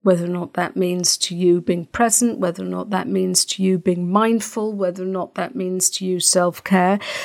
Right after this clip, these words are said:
but being more deliberate in what you are doing. I have had to be more deliberate in my exercise.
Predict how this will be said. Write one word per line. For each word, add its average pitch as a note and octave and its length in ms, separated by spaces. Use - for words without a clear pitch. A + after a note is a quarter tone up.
but G3+ 180
being A3+ 200
more D#4+ 180
deliberate A#3+ 760
in F#3+ 180
what F#3 200
you F3+ 180
are F3 140
doing. D3+ 500
I G#3+ 420
have G3 240
had - 280
to F3+ 100
be G3 160
more F#3+ 300
deliberate F#3+ 800
in F3+ 200
my F3+ 180
exercise. - 1120